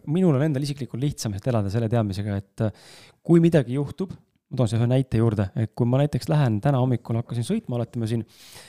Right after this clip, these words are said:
äh, sõitsin siia teie juurde, on ju, nüüd kui oleks kuskil risti ja mulle keegi sisse sõitnud, siis ei ole süüdi see, kes sisse sõitis, vaid süüdi olen mina, ma tulin liiga vara või liiga hilja kodunt välja. See on ekstreemne koht niimoodi vaadates näidata, on ju, sest et kui ma oleksin tulnud hiljem või varem välja, poleks ilmselt seda situatsiooni juhtunud.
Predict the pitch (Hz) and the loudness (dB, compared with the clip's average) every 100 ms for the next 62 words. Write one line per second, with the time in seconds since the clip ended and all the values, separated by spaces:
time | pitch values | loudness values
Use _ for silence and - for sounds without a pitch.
0 | - - - 120 104 135 127 156 143 190 | -20 -18 -8 -6 -4 -4 -4 -2 -2 0
1 | 151 123 113 113 110 110 - 143 139 127 | 0 0 -2 -2 -2 -4 -8 -6 -6 -8
2 | - 151 - 131 156 - 123 117 120 135 | -6 -8 -4 -4 -4 -2 -2 -2 -2 -2
3 | 120 143 117 107 113 - _ _ _ - | -2 -4 -4 -4 -6 -12 _ _ _ -20
4 | - _ - 123 107 - _ _ - 143 | -20 _ -12 -8 -8 -10 _ _ -4 0
5 | 151 117 160 131 131 123 185 - 113 107 | 0 0 -2 -2 -4 -4 -4 -4 -4 -6
6 | - - - _ _ 123 113 156 127 117 | -10 -16 -18 _ _ -10 -6 -4 0 0
7 | 120 147 127 104 107 113 127 110 123 156 | 0 0 0 -2 -4 -4 -4 -4 -4 -4
8 | 101 147 147 131 120 127 117 139 165 127 | -6 -8 -8 -8 -10 -10 -6 -6 -4 -6
9 | 110 _ _ _ - - - - 135 131 | -8 _ _ _ -20 -20 -14 -4 -2 -2
10 | - 175 170 120 120 160 - 127 113 127 | -2 0 2 0 -4 -6 -8 -8 -6 -4
11 | 143 - 110 120 104 110 101 95 120 - | -4 -6 -8 -8 -6 -6 -6 -6 -10 -8
12 | - 131 120 - 117 135 117 165 143 127 | -4 -2 -2 -4 -6 -6 -4 -2 0 0
13 | 214 147 120 110 113 127 110 - 160 117 | -2 -4 -6 -8 -6 -8 -8 -6 -4 -6
14 | - 120 117 - 123 147 165 156 117 - | -8 -10 -10 -6 -4 -2 -2 -2 -6 -8